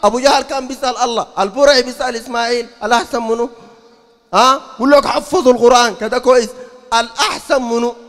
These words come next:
لو جات مصيبه البرعي بيسال اسماعيل، وقال لك: "انت تخلي الله تسال اسماعيل". وابو جهل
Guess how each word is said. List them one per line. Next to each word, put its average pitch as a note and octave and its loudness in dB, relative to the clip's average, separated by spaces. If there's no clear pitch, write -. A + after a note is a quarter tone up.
لو A#3+ 2
جات D#4 2
مصيبه D#4+ 2
البرعي D4+ 2
بيسال C#4 0
اسماعيل، A3 -4
وقال A3 -2
لك: D4+ 4
"انت D4+ -2
تخلي C4 -4
الله A#3+ -4
تسال A#3+ 0
اسماعيل". A3 2
وابو B3+ 4
جهل E4+ 4